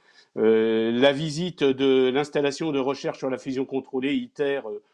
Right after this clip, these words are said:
en région, euh, en région paca. Et nous prévoyons, nous avions prévu en deux mille vingt d'aller visiter le centre de, de l'Aube, de stockage des déchets de l'Aube. Euh, malheureusement, euh, les, je dirais, les conditions ne sont pas réunies pour que l'on puisse organiser une telle,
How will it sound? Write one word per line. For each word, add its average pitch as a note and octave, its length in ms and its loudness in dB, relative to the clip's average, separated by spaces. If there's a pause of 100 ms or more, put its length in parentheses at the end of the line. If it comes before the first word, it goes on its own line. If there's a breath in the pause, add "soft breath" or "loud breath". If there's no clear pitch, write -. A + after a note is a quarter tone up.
(100)
en A#2+ 100 -6
région, A#2 480 -4
euh, G#2 100 -4
en G#2+ 80 -4
région G#2+ 300 -6
paca. C#3+ 640 0 (300 soft breath)
Et C#3 160 4
nous D#3+ 160 2
prévoyons, D3+ 580 2
nous C#3+ 140 -2
avions D3+ 220 2
prévu E3 340 0
en B2+ 300 0
deux B2+ 160 -2
mille C#3 200 -2
vingt F3 280 -2
d'aller B2+ 260 0
visiter C3 460 -12
le A2+ 100 -6
centre - 440 -6
de, G2+ 260 -6
de G#2 200 -12
l'Aube, C3+ 300 -2
de A2+ 80 -12
stockage A2+ 400 -8
des G#2 80 -18
déchets G2 300 -16
de F#2 80 -18
l'Aube. C#3+ 260 -4 (420 soft breath)
Euh, G#2 80 -4
malheureusement, A2+ 720 4
euh, G#2 60 2
les, G2+ 720 -4
je G2 120 -8
dirais, G2+ 240 0
les A#2 80 4
conditions G#2+ 480 0
ne G#2 80 0
sont - 160 -12
pas A#2 160 2
réunies A2 280 2
pour - 200 -4
que B2+ 60 0
l'on A2+ 100 0
puisse - 240 -6
organiser A#2 400 0
une G#2+ 240 2
telle, G2+ 440 -4